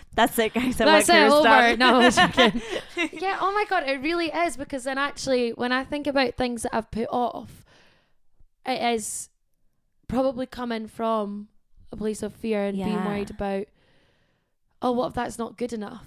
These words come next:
Speaker 1: Yes, exactly, exactly, exactly. Like,
Speaker 2: But
Speaker 1: what
Speaker 2: how am I gonna know that until I fucking try?
Speaker 1: Literally, literally.
Speaker 2: Like, why do we build up those thoughts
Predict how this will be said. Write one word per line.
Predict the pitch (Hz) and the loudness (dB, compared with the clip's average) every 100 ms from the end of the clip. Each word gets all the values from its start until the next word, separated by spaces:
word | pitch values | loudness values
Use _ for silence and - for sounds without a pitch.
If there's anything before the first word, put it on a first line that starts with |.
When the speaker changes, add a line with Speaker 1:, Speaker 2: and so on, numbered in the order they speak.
| - | -18
Speaker 1:
Yes, | 196 196 208 254 269 262 262 240 208 196 220 | -12 -8 -4 -2 -2 -2 -2 -2 -4 -8 -12
exactly, | 202 190 226 220 247 - - 214 202 185 | -14 -10 -6 -4 -4 -6 -14 -10 -8 -6
exactly, | 160 156 220 214 - 196 | -10 -8 -6 -6 -6 -12
exactly. | 185 208 202 - 175 - 185 190 _ _ - - - | -8 -6 -6 -10 -16 -14 -16 -18 _ _ -20 -14 -2
Like, | 240 | 0
Speaker 2:
But | 240 359 | 4 4
Speaker 1:
what | |
Speaker 2:
how | 415 | 4
am | 440 | 4
I | |
gonna | 427 453 427 | 2 0 2
know | 381 392 | 2 4
that | 381 285 | 2 0
until | 285 277 277 | -4 -4 -2
I | 269 | -4
fucking | 247 262 - 247 | -4 -6 -6 -10
try? | 226 214 269 302 - - 226 - | -8 -6 -4 -6 -8 -14 -20 -16
Speaker 1:
Literally, | 226 247 262 277 285 294 - - 262 247 233 214 190 160 156 196 _ | -10 -6 -2 2 2 0 -6 -10 -2 -2 0 -2 -4 -8 -10 -14 _
literally. | 196 226 240 240 240 - - - 220 269 | -8 -4 -2 0 -2 -4 -10 -8 -4 0
Speaker 2:
Like, | 294 | 2
why | 320 339 | 4 2
do | 359 381 | 2 0
we | 370 | 0
build | 311 311 311 | 2 0 0
up | 294 - | -4 -2
those | 262 269 - | -2 -2 -4
thoughts | 262 254 226 622 - | -2 0 0 -4 -12